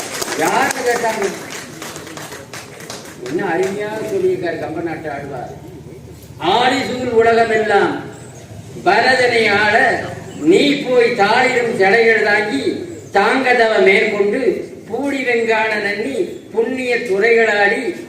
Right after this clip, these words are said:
ஏழு இரண்டு கழித்து வாவந்து எம்பினன் அரசன்" என்றார்.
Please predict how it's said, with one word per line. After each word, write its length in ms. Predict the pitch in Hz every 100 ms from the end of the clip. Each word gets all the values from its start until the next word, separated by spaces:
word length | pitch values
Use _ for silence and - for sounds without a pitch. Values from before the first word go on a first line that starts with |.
| -
ஏழு 380 | 151 190 233 233 226
இரண்டு 340 | 220 214 226 233
கழித்து 400 | 196 220 220 247
வாவந்து 600 | 208 170 190 220 226 226 185
எம்பினன் 540 | 185 185 - 202 226 -
அரசன்" 360 | - - 180 -
என்றார். 420 | 226 - -